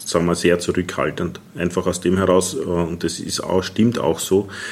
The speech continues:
äh, es ist auch nicht so, äh, klar schwarz und weiß trennbar,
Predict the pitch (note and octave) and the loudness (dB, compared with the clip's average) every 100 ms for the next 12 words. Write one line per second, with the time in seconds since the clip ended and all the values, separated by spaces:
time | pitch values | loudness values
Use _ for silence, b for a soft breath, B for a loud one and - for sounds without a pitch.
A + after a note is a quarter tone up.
0 | B - F2 F2+ E2+ - G#2 - F#2+ - | B -4 2 2 2 0 0 2 2 2
1 | G2 - F#2 F#2+ D2+ E2 F2 - D#2 D2 | 0 2 4 6 4 2 0 0 0 0
2 | F#2 - D2+ - F#2+ F2+ D#2 F2 - - | 0 0 -2 0 -4 0 2 2 0 -2
3 | E2 G2 F#2+ F#2+ B2 | 0 0 0 2 0